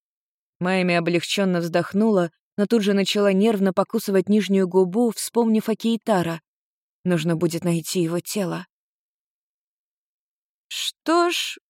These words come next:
пока есть возможность, надо бы заглянуть к Мору в таверну», буркнула себе под нос Нарико, расставляя по столу свои зелья. «К Мору?»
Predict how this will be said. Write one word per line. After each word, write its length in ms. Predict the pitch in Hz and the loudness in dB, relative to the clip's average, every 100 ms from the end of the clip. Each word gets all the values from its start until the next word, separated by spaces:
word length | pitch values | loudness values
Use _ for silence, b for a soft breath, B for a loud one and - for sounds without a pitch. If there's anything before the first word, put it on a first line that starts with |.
| _ | _
пока 240 | - - 415 | -6 0 2
есть 240 | 339 - | 2 2
возможность, 800 | 220 220 240 330 392 349 339 - | 2 2 2 2 2 -2 -4 0
надо 220 | 381 359 | 0 2
бы 120 | 320 | 2
заглянуть 460 | 311 294 311 320 - | 2 2 0 -2 -4
к 120 | 302 | 0
Мору 280 | 302 320 302 | 4 4 2
в 60 | |
таверну», 600 | - 294 311 392 233 180 - _ _ _ _ _ - | 2 2 2 0 0 -4 -6 _ _ _ _ _ -2
буркнула 480 | 175 170 175 160 160 | 2 2 0 -2 -2
себе 260 | 160 160 | -2 0
под 180 | 165 160 | 0 0
нос 180 | 165 - | -2 0
Нарико, 460 | 156 156 - 214 - _ _ | 0 0 0 -2 -4 _ _
расставляя 520 | 185 - 190 226 247 | -4 0 0 2 0
по 100 | 185 | 0
столу 300 | - 185 185 | -2 0 0
свои 300 | 196 180 180 | 0 0 0
зелья. 460 | 190 185 156 160 170 _ _ _ _ _ _ _ _ - | 0 -2 -2 -6 -10 _ _ _ _ _ _ _ _ -6
«К 120 | 160 | -2
Мору?» 440 | 156 151 196 156 | 0 2 0 -2